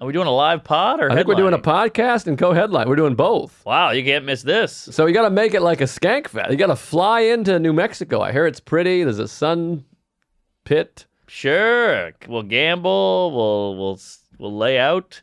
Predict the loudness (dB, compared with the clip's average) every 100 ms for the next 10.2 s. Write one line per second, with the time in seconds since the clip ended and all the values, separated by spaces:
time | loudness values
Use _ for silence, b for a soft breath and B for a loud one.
0 | b -2 2 2 -2 -2 2 2 0 -10
1 | _ _ _ -20 _ _ -6 -6 -4 -8
2 | -8 -10 -14 -6 0 2 2 2 0 0
3 | 2 2 2 0 -2 -8 -12 -2 0 2
4 | 2 2 2 2 0 0 -2 -2 -2 -2
5 | 0 0 0 -2 -4 0 0 -2 -12 -16
6 | -2 0 2 2 0 -2 -8 -4 -2 -2
7 | 0 0 2 2 0 -2 -4 -2 -2 -2
8 | -6 _ -4 -4 -2 -2 -2 -2 0 2
9 | 2 0 0 0 2 0 0 -2 -6 -12
10 | -4